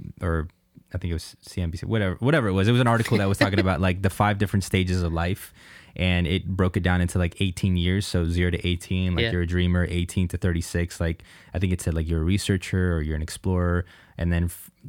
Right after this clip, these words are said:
Speaker 1: and then from, like, thirty-six onward till fifty-four, you were, like, a builder. So a lot of us constrain ourselves to, like, this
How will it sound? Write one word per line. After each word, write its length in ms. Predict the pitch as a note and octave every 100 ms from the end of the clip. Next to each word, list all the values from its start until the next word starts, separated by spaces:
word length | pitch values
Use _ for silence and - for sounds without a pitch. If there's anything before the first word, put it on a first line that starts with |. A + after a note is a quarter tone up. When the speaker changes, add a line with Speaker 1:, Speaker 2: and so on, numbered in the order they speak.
| -
Speaker 1:
and 140 | F2
then 80 | E2+
from, 180 | - D#2+
like, 180 | D2 D#2+
thirty-six 640 | G2 F2 F2 F2 E2 -
onward 540 | - E2+ E2 E2 D#2+ -
till 120 | E2+
fifty-four, 560 | - F2 E2+ - D#2+
you 120 | D#2+ D#2+
were, 80 |
like, 200 | D2+ D#2+
a 40 | D#2+
builder. 360 | - E2 D#2+
So 280 | D#2 - F2 - - - -
a 100 | -
lot 240 | G2 G#2+ B2+
of 80 | A#2+
us 100 | -
constrain 480 | A2 F#2+ - G2
ourselves 420 | F#2 F2+ - G2 F#2
to, 120 | F#2+
like, 220 | E2 E2
this 280 | F#2+ -